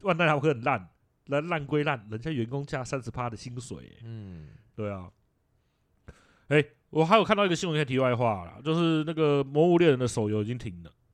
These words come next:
Speaker 1: 要停了啦，对啊。
Speaker 2: 嗯哼。
Speaker 1: 那这个我没有写在新闻里面，是因为这跟游戏没什么关系，但是我要讲一个，就是，干，《魔物猎人》卖得这么好，手游还是挂掉啊。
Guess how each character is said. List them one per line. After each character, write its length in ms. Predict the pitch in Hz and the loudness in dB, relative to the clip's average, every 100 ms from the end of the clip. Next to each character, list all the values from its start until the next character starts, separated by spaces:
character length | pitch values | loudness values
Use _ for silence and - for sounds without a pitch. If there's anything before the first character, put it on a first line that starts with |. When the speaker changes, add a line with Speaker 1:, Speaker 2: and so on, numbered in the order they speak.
| _ _ _ | _ _ _
Speaker 1:
要 100 | 151 | -4
停 240 | 143 117 95 | -4 -4 -10
了 100 | 90 | -14
啦， 200 | 78 - | -16 -12
对 120 | - 113 | -4 -4
啊。 160 | 98 92 | -4 -12
Speaker 2:
嗯 220 | 113 110 | -14 -12
哼。 80 | 117 | -2
Speaker 1:
那 80 | 175 | -2
这 80 | 185 | 0
个 80 | |
我 40 | 151 | 0
没 100 | 156 | 0
有 20 | |
写 140 | 165 | 0
在 100 | 143 | 0
新 140 | 147 160 | 0 -2
闻 80 | 135 | -4
里 40 | |
面， 160 | 127 143 | -4 -4
是 100 | 143 | -2
因 60 | |
为 60 | 143 | -2
这 80 | 143 | 2
跟 240 | 147 147 | 0 0
游 140 | 131 123 | -2 -2
戏 100 | 135 | -2
没 120 | 123 | -4
什 60 | |
么 100 | 110 | -4
关 20 | 135 | -2
系， 0 | |
但 80 | |
是 60 | 160 | 0
我 100 | 139 | 0
要 80 | 139 | 0
讲 160 | 123 | -2
一 20 | 113 | -4
个， 80 | |
就 140 | 117 123 | -4 -2
是， 180 | 123 110 - _ _ _ _ _ _ _ | -2 -6 -12 _ _ _ _ _ _ _
干， 280 | 196 147 90 _ _ _ _ _ _ _ _ _ _ _ _ _ _ _ _ _ _ _ _ _ _ | 0 0 -2 _ _ _ _ _ _ _ _ _ _ _ _ _ _ _ _ _ _ _ _ _ _
《魔 160 | 139 175 | -4 0
物 40 | |
猎 100 | 196 | 2
人》 100 | 143 | 2
卖 120 | 160 | 0
得 100 | 143 | -2
这 80 | 131 | -2
么 80 | 139 | -6
好， 260 | 101 85 - _ _ - | -8 -10 -12 _ _ -14
手 300 | - 120 107 | -4 -2 0
游 160 | 117 | -4
还 120 | 113 | -4
是 120 | 107 120 | -8 -4
挂 240 | 123 104 | -4 -4
掉 260 | 104 101 78 | -4 -8 -10
啊。 160 | 62 | -18